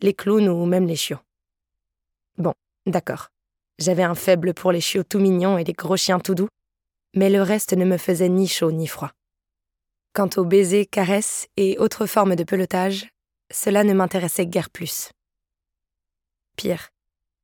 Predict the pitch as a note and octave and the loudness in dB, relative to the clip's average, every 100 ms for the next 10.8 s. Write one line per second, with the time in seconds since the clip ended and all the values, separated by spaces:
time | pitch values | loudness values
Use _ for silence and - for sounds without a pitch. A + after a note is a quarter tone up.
0 | _ - - - - G#3 G3+ G3 F3+ F#3+ | _ -10 -6 -4 0 0 0 0 -2 0
1 | F#3+ - G3 F3+ F3+ - F3+ - E3+ E3 | -2 0 0 0 -2 -4 -4 -4 -6 -10
2 | - D#3 _ _ _ _ _ _ _ _ | -8 -10 _ _ _ _ _ _ _ _
3 | _ _ _ _ _ _ - F3 G3 G3+ | _ _ _ _ _ _ -6 0 2 4
4 | A3+ A3 F#3+ - F3 F#3 F#3+ G3 G#3+ A3 | 4 2 0 -2 -2 0 2 2 2 0
5 | - F3 G3+ F#3 G#3 - - F3 F#3 - | -2 0 2 2 0 -2 -4 -4 -4 0
6 | F#3 F3 F#3+ F#3 - G3+ F3 F3 - F3 | 0 2 2 2 0 -2 0 -2 -2 -2
7 | G3 - _ _ _ _ G#3 G3+ G3+ G#3+ | -4 -8 _ _ _ _ 0 2 2 0
8 | - A3 G3+ F#3 A3+ - G#3 G#3 - G3+ | 2 2 2 2 0 -2 -4 -4 -4 -6
9 | - F#3 F3 F#3 F3+ F3 F#3 - F#3 - | -2 -2 -2 -2 0 0 -2 -2 -4 -2
10 | F3 E3+ F3+ E3 - - G#3 D#3+ | -2 0 0 0 -6 -8 -6 -8